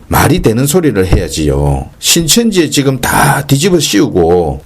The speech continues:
중국인 입국 전면 금지 안 한 게 화근이었다, 잘못됐다,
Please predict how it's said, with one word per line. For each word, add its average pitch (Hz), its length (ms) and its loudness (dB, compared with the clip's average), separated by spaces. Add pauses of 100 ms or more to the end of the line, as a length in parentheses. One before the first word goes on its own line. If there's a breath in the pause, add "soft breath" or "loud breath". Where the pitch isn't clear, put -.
중국인 160 1040 0
입국 165 540 -2
전면 202 480 0
금지 139 340 0
안 110 220 0
한 139 160 2
게 139 260 0
화근이었다, 131 1000 0
잘못됐다, 143 840 0